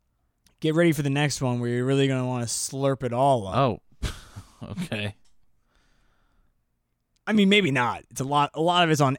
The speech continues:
Speaker 1: enemas, but either way.
Speaker 2: Mm.
Speaker 1: Uh, thank you all for listening. I love each and every one of you, and, uh,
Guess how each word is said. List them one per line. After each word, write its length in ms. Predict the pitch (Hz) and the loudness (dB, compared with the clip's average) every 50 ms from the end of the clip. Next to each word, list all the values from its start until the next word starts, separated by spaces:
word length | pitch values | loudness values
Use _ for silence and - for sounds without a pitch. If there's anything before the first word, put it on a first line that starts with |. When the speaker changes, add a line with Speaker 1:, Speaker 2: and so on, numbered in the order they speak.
| _ - | _ -4
Speaker 1:
enemas, 600 | 127 131 135 131 120 107 92 87 85 85 - - _ _ _ _ _ - | -2 0 0 0 0 -2 -6 -8 -10 -12 -14 -14 _ _ _ _ _ -4
but 240 | - 123 113 117 - _ - | -2 -2 -2 -2 -4 _ -4
either 220 | 185 180 151 135 | -2 -2 -2 -2
way. 140 | 117 110 95 | -4 -4 -2
Speaker 2:
Mm. 760 | 117 135 165 190 190 175 165 147 131 120 107 101 98 95 95 | 0 0 2 2 2 2 2 2 2 2 2 2 0 0 -2
Speaker 1:
Uh, 800 | 120 113 107 107 107 104 104 104 104 104 104 101 101 101 92 95 - _ - - - - _ _ _ _ _ _ _ _ _ _ _ _ _ _ _ _ _ _ _ _ _ - | -4 -4 -6 -6 -6 -6 -6 -8 -10 -10 -12 -12 -12 -14 -14 -16 -18 _ -20 -20 -20 -20 _ _ _ _ _ _ _ _ _ _ _ _ _ _ _ _ _ _ _ _ _ -12
thank 340 | - - 135 202 262 226 - | -4 0 2 2 2 2 0
you 140 | 170 156 143 | 2 2 4
all 120 | 135 131 | 4 2
for 140 | 127 - 117 | 0 -2 -6
listening. 560 | 120 143 139 - 120 101 98 98 95 101 104 _ _ _ _ - | -8 -8 -8 -8 -12 -14 -14 -14 -16 -16 -18 _ _ _ _ -18
I 500 | 113 131 151 156 156 160 160 160 170 165 - _ | -14 -10 -6 -4 -2 0 0 -2 -2 -4 -8 _
love 580 | - 120 117 123 127 127 127 127 127 127 123 139 - - | -16 -10 -4 -2 0 2 2 2 2 2 0 -2 -6 -6
each 400 | 151 160 180 214 220 - - - | -2 0 0 0 0 0 0 -2
and 160 | 151 139 143 - - | -2 -2 -4 -6 -6
every 320 | 139 156 160 156 160 165 156 | 0 0 2 4 4 4 6
one 200 | 147 139 131 131 | 6 4 4 2
of 100 | 127 127 | 0 -2
you, 220 | 139 151 190 214 _ _ _ _ _ _ _ _ _ - | -4 -6 -6 -8 _ _ _ _ _ _ _ _ _ -12
and, 500 | 143 127 131 127 127 131 127 127 127 131 | -10 -6 -4 -4 -2 -2 0 0 2 4
uh, 520 | 127 127 127 127 127 123 123 123 123 123 | 4 4 4 4 4 4 2 2 2 0